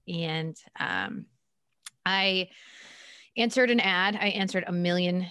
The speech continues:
ads on the news, in the newspaper. Yes. Um, and I interviewed at Vadio with Rob and Tom, and I guess the rest is history. Uh, they offered me a job, and I was like, "This," you know, it was kind of like,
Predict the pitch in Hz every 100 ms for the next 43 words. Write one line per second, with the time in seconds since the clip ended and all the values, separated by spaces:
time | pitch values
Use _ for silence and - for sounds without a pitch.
0 | - 180 170 180 185 - 190 190 175 175
1 | - - 190 202 190 - 202 180 190 180
2 | 147 160 - - - 165 160 156 160 180
3 | 170 165 165 - - - - - - -
4 | - - _ - 214 208 208 220 220 233
5 | 220 202 240 339 427 294 254 214 214 214
6 | 208 214 311 349 - 190 196 196 196 202
7 | 208 - 220 - 269 339 349 277 208 156
8 | - - - 180 180 - _ _ - 190
9 | 190 180 196 190 196 190 175 151 180 269
10 | 214 175 170 160 - - - - - -
11 | 185 - - - 180 170 185 180 180 -
12 | 208 190 190 190 180